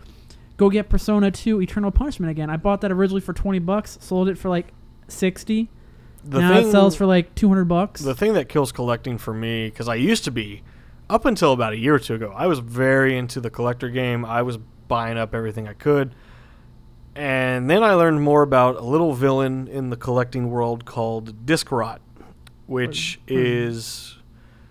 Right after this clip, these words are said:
Speaker 2: more or less inevitable. Um, basically, the, the chemicals, uh, and this really only impacts disc games. It doesn't s-, so much impact cartridge,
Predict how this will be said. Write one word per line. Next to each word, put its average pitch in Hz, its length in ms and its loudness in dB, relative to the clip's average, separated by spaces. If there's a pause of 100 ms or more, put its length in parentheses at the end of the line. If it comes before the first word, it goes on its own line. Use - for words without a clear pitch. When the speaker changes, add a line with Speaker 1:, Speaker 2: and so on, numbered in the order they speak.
(180)
Speaker 2:
more 196 200 6
or 165 60 8
less 160 240 2
inevitable. 120 640 -4 (500)
Um, 110 600 -6 (300)
basically, 135 540 0
the, 117 260 -2 (100)
the 113 180 -6
chemicals, 123 840 -2 (760)
uh, 117 260 0
and 139 100 0
this 160 140 2
really 175 240 6
only 151 180 2
impacts 120 520 -4 (340)
disc - 340 -6
games. 101 280 -12
It 110 40 -12
doesn't 120 260 -4
s-, - 100 -20 (100)
so 123 140 -6
much 110 400 -8
impact 113 340 -8
cartridge, 113 480 -4